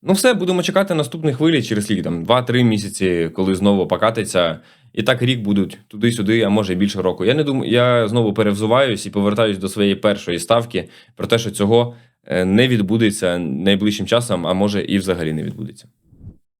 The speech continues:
ДОУ випустив регулярний огляд ринку I T праці, на цей раз за травень.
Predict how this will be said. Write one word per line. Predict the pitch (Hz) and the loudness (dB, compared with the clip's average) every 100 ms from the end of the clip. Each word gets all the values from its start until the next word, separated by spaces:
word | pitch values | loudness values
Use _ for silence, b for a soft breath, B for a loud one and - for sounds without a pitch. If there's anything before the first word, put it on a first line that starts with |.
| _ _ _ _ _ _ _ _ _ _ | _ _ _ _ _ _ _ _ _ _
ДОУ | 110 107 131 196 196 | -4 2 4 6 4
випустив | 147 160 160 - 147 | 2 0 -2 0 0
регулярний | 135 123 127 139 151 147 139 | 2 2 4 2 2 -2 0
огляд | 107 143 139 139 123 | 2 2 0 -2 0
ринку | 110 131 147 127 | 2 2 2 2
I | 120 120 | 2 2
T | 123 | -2
праці, | 95 90 - | 0 0 2
на | 120 | 0
цей | 120 156 | 2 2
раз | 139 104 | 2 0
за | - 107 | -2 -2
травень. | 120 98 92 113 131 | 2 2 2 0 -4